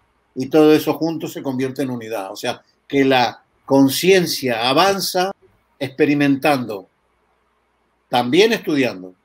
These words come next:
pero experimentando. Así que, si lees un libro que te inspira sobre la conciencia, y voy a decir ya nombres,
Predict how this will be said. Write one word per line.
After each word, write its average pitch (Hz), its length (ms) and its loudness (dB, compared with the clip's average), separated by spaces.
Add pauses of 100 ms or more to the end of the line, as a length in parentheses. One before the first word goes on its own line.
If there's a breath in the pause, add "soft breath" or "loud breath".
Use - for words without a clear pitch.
(180)
pero 139 160 -2
experimentando. 127 640 -4
Así 131 220 -2
que, 113 240 -8 (380)
si 135 280 0
lees 190 360 4
un 160 160 -2
libro 190 300 0
que 156 80 -6
te 143 340 -2 (1080)
inspira 139 800 -2 (300)
sobre 135 300 -4
la 131 120 -4
conciencia, 135 640 -4
y 113 60 -10
voy 147 180 2
a 147 80 4
decir 139 340 0
ya 160 300 -2
nombres, 104 600 -4